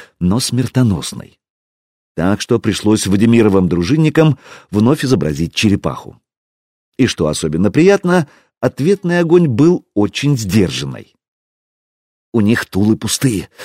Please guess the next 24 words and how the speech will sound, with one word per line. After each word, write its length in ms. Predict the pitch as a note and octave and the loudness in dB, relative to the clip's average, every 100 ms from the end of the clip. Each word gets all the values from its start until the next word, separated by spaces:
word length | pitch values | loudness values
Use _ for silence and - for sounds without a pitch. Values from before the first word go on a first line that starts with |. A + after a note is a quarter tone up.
| - | -8
сообщил 460 | - G2+ - A#2 | -4 -2 0 0
глазастый 520 | F#2 A2 G2 G2 - | 2 2 2 2 0
вихарёк. 520 | G#2 G#2+ B2 F#2 - - _ _ | -2 0 2 0 -4 -20 _ _
«А 100 | - | -6
у 80 | F#2+ | -2
нас, 360 | C3+ G#3 - - _ _ | 2 0 0 -8 _ _
эх, 420 | - C4 C#4 B3+ - | -2 0 2 2 0
хорошо!» 1300 | - A#2 D3 F3 G2+ D2+ - - G2+ A2+ G#2 D#2+ - _ _ _ _ _ _ _ _ | -2 0 2 2 0 -2 -6 -4 0 0 0 -2 -10 _ _ _ _ _ _ _ _
Ещё 380 | F2+ - A2+ G#2+ | -6 -2 0 0
бы! 200 | D2+ - _ _ _ _ | -2 -10 _ _ _ _
В 80 | - | -6
тереме 360 | - F3+ E3+ F3 | 2 4 4 2
оказался 640 | D3 C#3+ C3 D#3 D3+ D3+ | 0 -2 0 0 2 0
оружейный 640 | - A2+ G2+ G2 A2 A2 | 0 0 0 0 0 0
склад. 540 | G#2 - F#2 C#2 - _ _ _ _ _ - | -2 -2 -2 -2 -8 _ _ _ _ _ -2
Нашим 340 | A2 A#2 G#2+ | 0 2 0
стрелкам 460 | - G2 G2 G#2+ F#2 | -2 -2 0 0 2
на 100 | A2 | 4
месяц 360 | C3+ G2 D2+ | 2 2 -6
хватит. 460 | - E2+ D#2 - _ _ _ _ _ _ _ _ _ _ - | -6 -6 -6 -12 _ _ _ _ _ _ _ _ _ _ -8
Щелчок 520 | - D#2 - D3 D3+ | -6 -4 -4 -4 -4
тетивы. 640 | - E3+ - C#3+ F#2+ C#2 - _ _ _ _ - | -6 -4 0 0 0 -2 -10 _ _ _ _ -8
Вихарёк 440 | G2+ C3+ B2+ F2+ | 0 2 2 2
выстрелил. 580 | G2 F#2+ - D2+ C#2 | -2 -4 -6 -8 -8